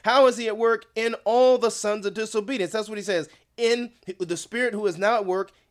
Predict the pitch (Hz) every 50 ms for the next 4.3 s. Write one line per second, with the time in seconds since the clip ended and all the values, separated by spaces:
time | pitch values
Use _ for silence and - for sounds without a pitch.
0 | _ _ _ - 262 302 302 254 233 233 240 254 240 - _ _ - 185 185 180
1 | - - 202 190 208 226 220 220 233 175 160 175 170 - 220 214 202 262 294 294
2 | 214 156 135 117 - - - _ _ _ _ _ _ _ _ _ _ - - _
3 | _ _ - 220 - 359 - 185 214 240 240 240 220 247 240 208 302 311 269 185
4 | 165 139 127 - _